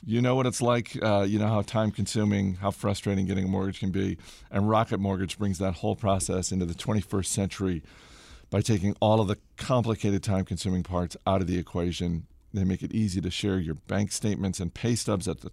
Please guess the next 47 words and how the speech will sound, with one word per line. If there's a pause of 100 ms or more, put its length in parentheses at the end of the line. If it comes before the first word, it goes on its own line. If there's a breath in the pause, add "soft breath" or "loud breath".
touch
of
a
button. (380 loud breath)
You
can
get
approved
in
minutes
for
a
custom
mortgage
solution
that's
been
tailored
to
your
own
financial
situation, (340 loud breath)
and
you
can (280)
do
it
all (280 soft breath)
on
your
phone
or
tablet. (520 soft breath)
Yeah, (120)
when
I
did
my
mortgage, (140)
yeah, (100)
not
on
my
phone
or
tablet.